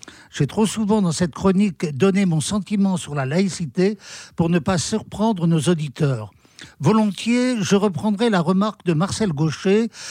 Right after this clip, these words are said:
dans le dernier numéro du mensuel L'Incorrect. Je ne crois pas qu'il soit possible d'arriver à une définition faisant l'unanimité.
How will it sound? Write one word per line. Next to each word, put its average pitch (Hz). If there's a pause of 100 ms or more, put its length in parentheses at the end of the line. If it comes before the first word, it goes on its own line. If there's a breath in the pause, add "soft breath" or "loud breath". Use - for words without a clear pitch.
(180 loud breath)
dans 165
le 180
dernier 208
numéro 190
du 185
mensuel 185
L'Incorrect. 160 (440 loud breath)
Je -
ne 156
crois 214
pas 165
qu'il 175
soit 156
possible 185
d'arriver 170
à 156
une 151
définition 185 (300 loud breath)
faisant 180
l'unanimité. 165